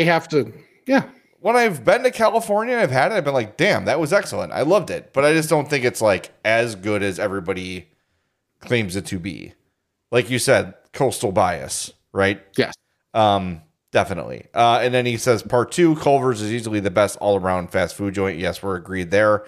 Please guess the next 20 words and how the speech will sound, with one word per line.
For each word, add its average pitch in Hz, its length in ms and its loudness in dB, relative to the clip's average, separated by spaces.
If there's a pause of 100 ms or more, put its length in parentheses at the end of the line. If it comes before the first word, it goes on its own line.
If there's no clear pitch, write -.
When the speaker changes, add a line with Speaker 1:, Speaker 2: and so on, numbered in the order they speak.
Speaker 1:
Yeah, 113 80 0 (360)
hundred 120 280 2
percent. 104 260 -2
Speaker 2:
And - 80 -14
number 139 240 2
four, 226 420 4
he 156 100 4
says, 117 220 0
"Crumbl 180 460 0
cookies 143 400 -4
are 98 80 2
really 117 340 -2
bad. 92 600 2 (680)
Oversweet 170 800 0
and 113 160 -6
undercooked 147 640 -2
globs 123 500 2
of 104 180 -2
expensive 117 580 -4
hype." 98 320 -4